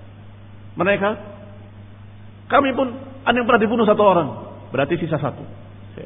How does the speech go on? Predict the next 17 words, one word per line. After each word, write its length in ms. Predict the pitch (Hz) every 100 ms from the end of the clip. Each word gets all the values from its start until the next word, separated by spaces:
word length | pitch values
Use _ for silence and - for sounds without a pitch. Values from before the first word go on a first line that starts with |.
| - - - - -
Berarti 240 | 127 135
kamu 400 | 147 170 185 202
membayar 400 | - 143 139 139
satu 240 | 135 143 139
orang 320 | 139 139 139
untuk 240 | 151 127
orang 240 | 107 101 95
ini. 100 | - - - - - - - - - -
Untuk 240 | 139 160 -
suku 480 | 151 160 180 - -
yang 160 | 135 107
ini. 160 | - - - - - - - - -
Khonifidin 320 | - 180 175
a'azakullah 560 | 165 160 170 156 156 165
itu 80 | 175
makna 240 | 160 151
yata'aqalun. 800 | 147 135 131 117 113 117 110 92